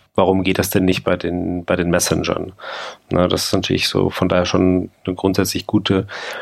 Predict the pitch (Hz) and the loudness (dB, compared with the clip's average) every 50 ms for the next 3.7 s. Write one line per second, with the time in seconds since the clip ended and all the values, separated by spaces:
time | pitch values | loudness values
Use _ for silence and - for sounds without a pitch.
0 | - - - - - - - - 123 110 113 107 101 110 110 127 139 135 139 127 | -12 -14 -16 -20 -20 -6 -2 0 2 2 2 4 4 6 6 6 6 6 6 6
1 | 120 107 95 113 117 110 123 113 107 104 107 107 104 101 - 101 92 92 95 101 | 6 4 4 4 4 4 4 4 4 2 4 4 2 2 2 0 0 2 4 6
2 | 107 113 123 120 113 107 107 104 101 - - - 98 95 101 104 110 - 107 - | 6 6 4 4 2 2 2 2 0 -2 -4 -4 -2 2 4 4 2 2 0 -8
3 | - - - 92 95 95 107 123 135 131 135 123 120 113 | -8 -6 -4 -2 0 4 4 4 4 4 4 4 4 2